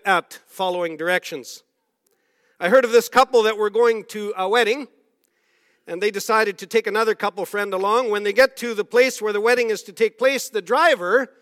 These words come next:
pulls up to the front door to unload his passengers. And the woman in the ride-along couple at the back, she kind of jabs her husband and says, "Dear,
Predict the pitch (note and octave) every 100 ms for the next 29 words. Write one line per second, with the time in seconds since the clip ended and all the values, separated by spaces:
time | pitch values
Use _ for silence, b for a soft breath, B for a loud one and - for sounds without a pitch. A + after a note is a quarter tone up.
0 | b b b b - B3+ A3 A#3+ A#3+ A#3
1 | G#3 G3 B3 C4 A3+ C4 C4 G#3 C4+ C4+
2 | _ _ _ _ _ _ _ - A#3 A3+
3 | C4+ B3 C4 C4 A#3 A#3 - D4 - -
4 | G#3+ F#3+ D#3 - - _ _ _ _ _
5 | G3 A3 A3 D4+ D#4+ D4+ B3+ A#3 A#3+ A3
6 | A3 F#3+ G3+ C4 C#4+ C#4 A#3 A3+ A3 G#3
7 | - B3+ A#3 A3+ G3+ - F#3 B3 A#3 C4+
8 | - A3+ - A3+ G3 E3 A3+ A#3 G3 A3
9 | G3 A#3 G3+ G#3+ G3+ A3 G#3+ F#3 B3+ C#4
10 | C#4+